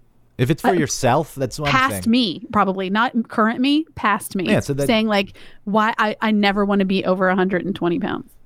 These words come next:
Speaker 1: So, I, yeah, there's no real reason to do it. If it's for someone
Speaker 2: Yeah.
Speaker 1: else or past you. If it's not something, because you're not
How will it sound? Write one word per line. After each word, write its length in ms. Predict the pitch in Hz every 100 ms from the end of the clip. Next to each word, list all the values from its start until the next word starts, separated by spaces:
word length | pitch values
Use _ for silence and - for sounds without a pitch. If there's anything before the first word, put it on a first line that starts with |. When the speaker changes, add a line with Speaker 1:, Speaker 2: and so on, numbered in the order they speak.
| - - - -
Speaker 1:
So, 140 | 143
I, 120 | 131
yeah, 220 | 120 131
there's 200 | 95 95
no 100 | 107
real 180 | 107 101
reason 300 | 95 95 95
to 80 | 78
do 180 | 71 82
it. 100 | - -
If 120 | -
it's 100 | 101
for 100 | -
someone 300 | - 110 107
Speaker 2:
Yeah. 60 | 95
Speaker 1:
else 200 | 98 -
or 140 | 101
past 460 | - 90 90 - -
you. 200 | 71 92 - - - - - - - _ -
If 80 | 107
it's 100 | 131
not 160 | 127
something, 440 | 135 113 120 107 120
because 300 | - 147 147
you're 100 | 160
not 300 | 165 147